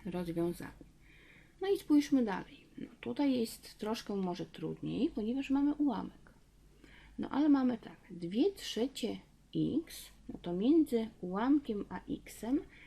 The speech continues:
także znajduje się mnożenie. Czyli my wiemy, co należy zrobić. No, działaniem odwrotnym do mnożenia jest dzielenie,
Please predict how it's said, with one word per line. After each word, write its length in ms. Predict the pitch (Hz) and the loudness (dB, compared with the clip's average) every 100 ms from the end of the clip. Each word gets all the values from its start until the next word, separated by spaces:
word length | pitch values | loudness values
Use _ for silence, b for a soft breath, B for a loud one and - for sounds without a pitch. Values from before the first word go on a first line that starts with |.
| B B - | B B -2
także 420 | 311 302 277 254 | 0 2 2 0
znajduje 560 | 247 302 285 196 190 | 4 6 6 4 0
się 160 | 196 196 | -2 -2
mnożenie. 760 | 190 185 190 185 170 170 - - - - - B B B B | -2 0 0 -2 -4 -6 -10 -18 -20 -20 -20 B B B B
Czyli 180 | - 185 | -4 4
my 200 | 254 403 | 4 4
wiemy, 560 | 220 185 180 - 254 330 | 2 0 0 0 -2 -4
co 180 | - 320 | -2 4
należy 420 | 330 277 262 254 | 6 6 4 2
zrobić. 600 | 240 208 190 - - - - | 0 -2 -4 -8 -14 -16 -14
No, 160 | 202 180 | -6 -4
działaniem 480 | 180 202 269 269 233 | -2 2 4 4 2
odwrotnym 800 | 196 196 180 190 247 269 226 202 | -4 -6 -6 -2 -2 -2 -4 -2
do 120 | 185 185 | -2 -2
mnożenia 560 | 180 180 190 202 196 | -2 -4 -4 -6 -4
jest 240 | 175 165 165 | -4 -4 -4
dzielenie, 760 | 170 170 - - - 196 320 | -4 -6 -8 -10 -8 -4 -4